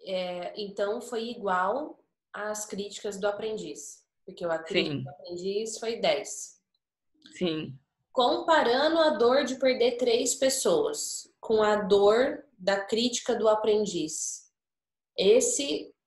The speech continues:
Speaker 1: é dez, esse aqui ainda é dez ou muda? Essas
Speaker 2: Acho que muda.
Speaker 1: foram iguais?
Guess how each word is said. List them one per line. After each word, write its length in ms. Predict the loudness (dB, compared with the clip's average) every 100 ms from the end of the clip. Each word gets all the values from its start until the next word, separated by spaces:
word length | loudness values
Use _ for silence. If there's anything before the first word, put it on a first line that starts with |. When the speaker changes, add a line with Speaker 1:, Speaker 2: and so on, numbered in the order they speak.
| _
Speaker 1:
é 160 | -2 2
dez, 400 | 4 4 2 6
esse 220 | 4 4
aqui 440 | -2 -2 -2 -2 -2
ainda 380 | 2 2 2 0
é 40 |
dez 360 | 2 2 2 2
ou 80 | 2
muda? 440 | 2 0 -2 -4 _ _ _ _ -20 _ _ _ _ -20 _ _ _ _ _ _ _ -20 -20 _ _ _ _ _ _ _ _ -2
Essas 360 | 0 0 -2 -2
Speaker 2:
Acho 180 | -2
que 80 | -2
muda. 300 | -2 -2 -4 -8 _ _ _
Speaker 1:
foram 240 | 2 4 6
iguais? 880 | 6 6 6 4 4 0 -2 -10